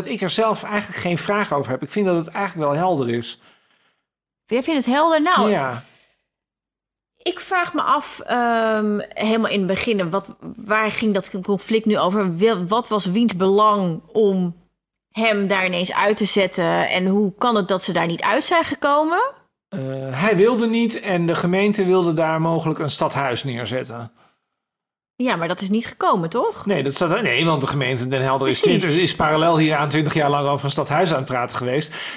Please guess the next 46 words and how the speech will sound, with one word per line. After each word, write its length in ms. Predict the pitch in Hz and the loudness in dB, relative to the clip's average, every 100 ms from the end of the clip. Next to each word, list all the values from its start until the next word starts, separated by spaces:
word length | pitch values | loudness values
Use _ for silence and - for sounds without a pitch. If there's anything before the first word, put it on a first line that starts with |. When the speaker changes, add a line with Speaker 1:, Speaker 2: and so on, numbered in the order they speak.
| - | -4
Speaker 1:
Dus, 280 | 151 143 143 | -2 0 -2
eh, 60 | |
ze 160 | 139 123 | -4 -2
zijn 240 | 143 131 | 0 0
nu 120 | 147 | 0
pas 220 | 165 135 139 | 0 -2 -2
aan 60 | |
het 80 | 127 | -2
bouwen 300 | 147 151 127 | 0 2 0
ergens. 340 | 120 120 160 160 - - - | 0 -2 -4 -8 -16 -20 -14
Ehm, 400 | - 165 160 165 175 - _ | -2 0 2 0 -2 -8 _
maar 360 | 220 180 143 180 | -2 -2 -2 -2
dat 200 | 160 123 | -2 -2
was 180 | 110 117 | -6 -4
wel 220 | 117 104 | -4 -2
de 120 | 143 | -4
intentie. 760 | 180 156 240 240 196 - 127 139 | -2 -2 0 0 0 -2 -6 -6
Speaker 2:
Hmm. 260 | 247 214 190 _ - | -4 -2 -4 _ -8
Speaker 1:
Kijk. 200 | - 196 | -2 0
Speaker 2:
Nou 120 | 311 302 | 2 4
ja, 260 | 302 - | 4 2
en 80 | 339 | 2
dan 140 | 320 | 2
vraag 260 | 277 311 269 | 2 0 0
ik 60 | 240 | -2
me 120 | 254 | 0
ook 240 | 240 233 233 | 2 0 2
Speaker 1:
<clears throat> 120 | 269 | 4
Speaker 2:
af, 280 | 233 - - 175 | 2 -2 -6 -2
waar 280 | 240 262 226 | 2 2 0
is, 220 | 233 - | -2 -2
zeg 160 | 240 233 | -2 2
maar, 360 | 208 202 185 | 2 4 2
ja, 300 | 190 196 170 165 | 2 2 0 -4
s-, 420 | 170 175 165 - | -6 -6 -6 -8
stomme 800 | - 285 240 208 190 180 175 185 | -4 0 2 4 2 2 0 -2
term, 280 | - 269 170 | 0 2 2
Speaker 1:
Ja, 60 | 185 | 2
Speaker 2:
waar 80 | 254 | 2
Speaker 1:
kom 60 | |
Speaker 2:
is 60 | 294 | 2
Speaker 1:
op. 60 | 220 | 2
Speaker 2:
de 80 | |
menselijke 540 | 262 277 311 - 180 196 | 4 4 2 0 0 2
maat 380 | 214 427 415 - | 2 2 2 0
hier? 440 | 190 131 98 - | 0 0 -2 -6